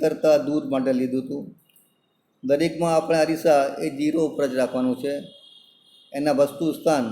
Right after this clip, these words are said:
સી કરતાં દૂર છે, એટલે સાઈઠ લીધું હતું આપણે. એનું પ્રતિબિંબ આપણને થર્ટી નાઇન સેન્ટીમીટર ઉપર મળેલું હતું, એટલે અવલોકિત યુ ડેશ જે છે,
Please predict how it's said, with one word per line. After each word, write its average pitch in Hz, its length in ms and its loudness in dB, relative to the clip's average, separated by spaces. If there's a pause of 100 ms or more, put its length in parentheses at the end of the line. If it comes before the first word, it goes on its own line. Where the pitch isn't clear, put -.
(280)
સી 151 200 -4
કરતાં 143 380 0
દૂર 147 140 -2 (100)
છે, 135 120 0 (640)
એટલે - 240 -10
સાઈઠ 139 280 -2
લીધું 139 220 -6
હતું 139 180 -2
આપણે. 139 240 -6 (400)
એનું 156 280 -2
પ્રતિબિંબ 175 360 -2
આપણને 156 380 2 (300)
થર્ટી 143 340 -4
નાઇન 143 220 -4
સેન્ટીમીટર 131 500 -4
ઉપર 123 200 -4
મળેલું 139 320 -6
હતું, 107 200 -10 (880)
એટલે 139 260 2 (680)
અવલોકિત 156 540 0 (840)
યુ 139 200 -2
ડેશ 156 320 2
જે 160 100 0 (140)
છે, 165 140 0